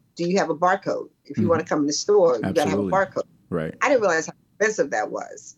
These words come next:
Speaker 1: But you
Speaker 2: Okay.
Speaker 1: live, you learn.
Speaker 2: Right,
Speaker 1: But the
Speaker 2: right.
Speaker 1: grant, um, it was called the Merchant Fund.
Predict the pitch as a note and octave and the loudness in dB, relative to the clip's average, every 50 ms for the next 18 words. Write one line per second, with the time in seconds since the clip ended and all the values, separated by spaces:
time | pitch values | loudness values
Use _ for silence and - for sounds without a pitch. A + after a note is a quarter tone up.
0 | _ - A2+ G2 - - D4 A#3 G#3 G3 F#3 F3+ D#3+ D#3+ D#3 D3 E3+ - - _ | _ -6 -2 -2 0 0 -2 2 4 2 2 2 0 -4 -4 -4 -6 -8 -10 _
1 | F2+ - - _ - - E2+ D2 D2 - - - - - B2 - E3+ E3 D3 D#3+ | -14 -14 -14 _ -6 -4 -4 -4 -6 -8 -12 -8 -2 0 0 0 0 -4 -4 -2
2 | E3+ F3+ - - - - - - - - D#3 D3+ D3 D3 C#3+ C#3+ C#3+ C#3 C3+ C3 | -4 -4 -4 -6 -14 -16 -16 -16 -10 -4 -2 0 0 0 0 -2 -4 -6 -6 -6
3 | C3 C3+ C#3 - - - - - - - - - - - - - - _ - - | -8 -10 -12 -16 -18 -20 -20 -20 -20 -20 -20 -20 -20 -20 -20 -20 -20 _ -20 -20
4 | - - - F#3+ G3 G3 - - A3+ F#3+ E3+ E3+ E3 E3+ F3+ F3 E3+ - E3 C#3 | -20 -4 -2 0 0 0 -2 0 0 0 2 0 0 2 0 0 0 -4 -6 -8
5 | - - C#3+ A2+ F#2+ E2 - | -4 -4 -4 -4 -4 -6 -10